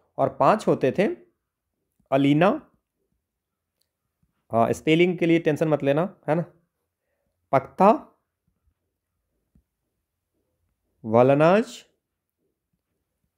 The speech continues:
शिवा और विष्णिन। और मैंने ये क्यों अलग-अलग लिखा है?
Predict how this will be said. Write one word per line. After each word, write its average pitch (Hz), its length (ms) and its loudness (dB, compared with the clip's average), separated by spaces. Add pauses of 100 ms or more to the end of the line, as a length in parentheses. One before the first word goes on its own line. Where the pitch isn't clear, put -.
(460)
शिवा 165 560 0 (1600)
और 131 100 -2
विष्णिन। 104 500 -6 (1080)
और 180 60 -4
मैंने 190 160 6
ये 226 100 2
क्यों 226 240 2
अलग-अलग 165 320 4
लिखा 123 240 -4
है? 104 300 -6